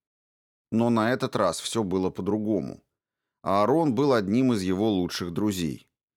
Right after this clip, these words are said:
Сейчас же процесс напоминал игру в прятки в полной темноте,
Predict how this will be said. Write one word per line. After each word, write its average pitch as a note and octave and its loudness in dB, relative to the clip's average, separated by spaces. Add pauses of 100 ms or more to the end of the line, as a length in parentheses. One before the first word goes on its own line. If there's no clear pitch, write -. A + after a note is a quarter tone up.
(100)
Сейчас D3 0
же G2 -4
процесс F2 -2
напоминал G2+ 0
игру G2+ 0
в A#2+ -8
прятки G2+ -2
в - -16
полной G#2+ -2
темноте, G#2+ -4